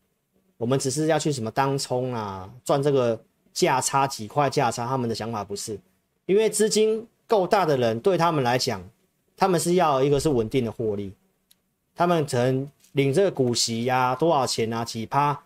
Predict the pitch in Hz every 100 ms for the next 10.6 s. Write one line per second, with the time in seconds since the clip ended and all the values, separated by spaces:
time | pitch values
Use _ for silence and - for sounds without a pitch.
0 | _ - 123 160 170 175 170 170 165 165
1 | 160 160 175 156 147 127 123 165 165 -
2 | - - 147 214 240 190 - 180 208 226
3 | 180 151 175 202 190 202 - 185 190 180
4 | 185 185 185 175 156 120 143 147 147 147
5 | 143 113 104 113 - 90 85 - _ _
6 | _ _ _ _ _ _ _ - 170 175
7 | 156 135 131 107 110 110 107 101 85 -
8 | _ _ _ _ _ - 127 190 151 117
9 | - 185 143 139 139 170 135 160 151 156
10 | 147 143 139 113 110 95